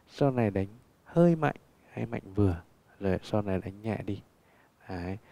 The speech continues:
Mạnh, nhẹ, mạnh vừa, nhẹ. Thì chúng ta làm sao đấy uyển chuyển, luân xuyên, luân phiên được các cái, về cường độ âm thanh cho các nốt thì chúng ta sẽ có được cái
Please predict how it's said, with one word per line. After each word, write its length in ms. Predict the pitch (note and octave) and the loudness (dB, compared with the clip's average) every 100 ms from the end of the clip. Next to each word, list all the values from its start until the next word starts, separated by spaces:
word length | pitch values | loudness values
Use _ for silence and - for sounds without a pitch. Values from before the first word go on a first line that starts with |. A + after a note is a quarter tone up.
| - - - _ | -20 -20 -20 _
Mạnh, 220 | B2 C3+ - - - - | 6 6 6 -4 -20 -10
nhẹ, 320 | A#2+ B2+ A2 - | 0 2 2 -2
mạnh 300 | A#2+ - A2+ | -6 -6 0
vừa, 280 | A#2+ A2 G2 G2 | 6 6 6 0
nhẹ. 180 | G#2 - - - - - | -4 -4 -10 -20 -20 -14
Thì 80 | - | -8
chúng 160 | A#2+ B2 | -4 0
ta 100 | B2+ | 2
làm 160 | A2 | 0
sao 180 | F#2+ A2+ | 0 -4
đấy 180 | G2+ G#2 D3 | -4 -6 -2
uyển 160 | - A2 - | 2 2 2
chuyển, 240 | - G#2+ E2+ F#2+ | 8 8 8 0
luân 240 | G#2 A2+ A#2 | 0 0 2
xuyên, 460 | - A#2+ A2 G#2+ | 2 2 2 -2
luân 240 | G#2+ B2+ B2+ | 6 6 6
phiên 260 | C#3+ B2 | 6 6
được 220 | A2 F#2 - - - - | 6 2 0 -20 -14 -8
các 80 | |
cái, 180 | A#2 A2 A#2 - - _ _ G2 C#2+ G2 G2+ - | -4 -4 -6 -16 -20 _ _ -20 -20 -20 -20 -10
về 160 | A2 A2 | 4 4
cường 300 | - C#3 A2 | 12 12 12
độ 180 | A#2 - | 8 6
âm 180 | - A#2 | 0 0
thanh 180 | C3+ A#2+ A2+ - - - - | 0 0 -4 -20 -20 -20 -6
cho 120 | D#3+ | -2
các 160 | C3+ | -2
nốt 200 | C3+ D3 - - _ - | 2 0 0 -8 _ -18
thì 200 | - F#2 | -12 -10
chúng 140 | F#2 | -8
ta 260 | F#2 G2 F#2 | -4 -2 -2
sẽ 160 | - G2+ | -6 -10
có 280 | - - G2 | -12 -6 -4
được 160 | A2 G2 - | -2 -4 -6
cái 180 | F#2+ | -10